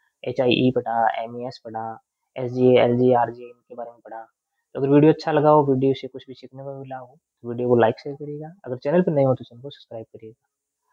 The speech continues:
आपके सब्सक्राइब करने से motivation मिलता है, ठीक है, नए नए वीडियो, नए नए topic पे बनाने का मन करता है, ठीक है। तो वीडियो को like share करिएगा, अगर channel पर नए हो तो channel को subscribe करिएगा। Thank you so much।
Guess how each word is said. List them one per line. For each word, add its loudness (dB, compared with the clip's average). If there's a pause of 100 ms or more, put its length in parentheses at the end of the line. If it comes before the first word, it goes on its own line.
(440)
आपके -8
सब्सक्राइब -2
करने -8
से -18
motivation -18
मिलता -20
है, -20
ठीक -16
है, -16
नए 0
नए 8
वीडियो, 4
नए -6
नए -20 (260)
topic -18
पे -20
बनाने -16
का -20
मन -12
करता -20
है, -20
ठीक -8
है। -20 (540)
तो -10
वीडियो 0
को 4
like 2
share -8
करिएगा, -8
अगर -12
channel -12
पर -16
नए -16
हो -16
तो -20
channel -20
को -20
subscribe -16
करिएगा। -20
Thank -16
you -20
so -20
much। -20